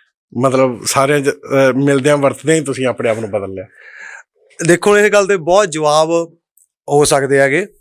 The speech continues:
Speaker 1: ਹੂੰ।
Speaker 2: ਪਹਿਲੀ ਗੱਲ ਤਾਂ ਮੈਨੂੰ ਬਹੁਤ ਸਵਾਦ ਆਉਂਦਾ ਹੈ, ਜੇ ਮੈਂ, ਮੈਂ ਜਿਹੜਾ ਕੁਛ ਮੈਂ ਕਰਦਾ, ਤੁਸੀਂ ਦੇਖੋ ਵੀ
Speaker 1: ਹੂੰ।
Speaker 2: ਮੰਨ ਲਓ ਤੜਕੇ ਉੱਠ ਕੇ ਆਪਾਂ ਆਈਸ ਪਲੰਜ ਲੈਂਦੇ ਹਾਂ, ਐਕਸਰਸਾਈਜ਼ ਕਰਦੇ ਹਾਂ,
Speaker 1: ਹੂੰ।
Speaker 2: ਉਹ ਤੁਹਾਡੇ ਅੰਦਰ ਉਹੀ ਹਾਰਮੋਨ ਜਾਗ ਜਾਂਦੇ ਨੇ, ਉਹੀ ਚੜ੍ਹਦੀ ਕਲਾ ਜਦੋਂ ਹੋ ਹੀ ਗਈ,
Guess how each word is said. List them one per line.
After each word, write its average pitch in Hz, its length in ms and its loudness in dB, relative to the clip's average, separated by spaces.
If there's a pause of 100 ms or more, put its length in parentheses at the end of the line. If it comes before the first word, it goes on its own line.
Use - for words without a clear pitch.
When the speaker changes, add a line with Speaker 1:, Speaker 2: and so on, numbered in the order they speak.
(100)
Speaker 1:
ਹੂੰ। 101 100 -18 (400)
Speaker 2:
ਪਹਿਲੀ 160 160 2
ਗੱਲ 180 120 4
ਤਾਂ 180 80 2
ਮੈਨੂੰ 170 180 -2
ਬਹੁਤ 160 200 2
ਸਵਾਦ 135 280 2
ਆਉਂਦਾ 117 340 -6
ਹੈ, - 40 -10 (680)
ਜੇ 131 120 0
ਮੈਂ, 123 300 0
ਮੈਂ 123 120 -4
ਜਿਹੜਾ 127 200 -4
ਕੁਛ 135 160 -8
ਮੈਂ 131 120 -4
ਕਰਦਾ, 120 340 -2
ਤੁਸੀਂ 135 220 -2
ਦੇਖੋ 135 260 -2
ਵੀ 135 360 0
Speaker 1:
ਹੂੰ। 98 160 -16 (160)
Speaker 2:
ਮੰਨ 123 120 0
ਲਓ 123 80 -2
ਤੜਕੇ 127 300 -2
ਉੱਠ 123 120 -4
ਕੇ 127 80 -4
ਆਪਾਂ 120 200 -4
ਆਈਸ 123 180 -4
ਪਲੰਜ 127 260 -4
ਲੈਂਦੇ 123 240 -2
ਹਾਂ, 127 40 0
ਐਕਸਰਸਾਈਜ਼ 123 300 -4
ਕਰਦੇ 120 300 -4
ਹਾਂ, 120 140 -10
Speaker 1:
ਹੂੰ। 92 120 -6 (400)
Speaker 2:
ਉਹ 147 80 -8
ਤੁਹਾਡੇ 143 200 2
ਅੰਦਰ 139 180 0
ਉਹੀ 139 160 2
ਹਾਰਮੋਨ 127 540 -4 (240)
ਜਾਗ 127 320 0
ਜਾਂਦੇ 127 300 -2
ਨੇ, 156 60 -4
ਉਹੀ 151 120 -2
ਚੜ੍ਹਦੀ 170 340 0
ਕਲਾ 202 180 4
ਜਦੋਂ 180 180 2
ਹੋ 143 160 2
ਹੀ 175 140 2
ਗਈ, 151 340 -2